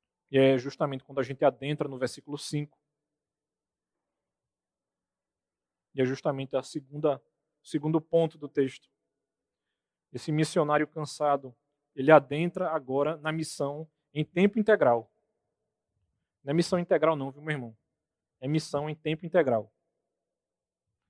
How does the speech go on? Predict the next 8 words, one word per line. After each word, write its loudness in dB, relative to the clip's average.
É 2
investir 2
todo -4
o -16
seu 4
tempo -2
para 8
isso. -4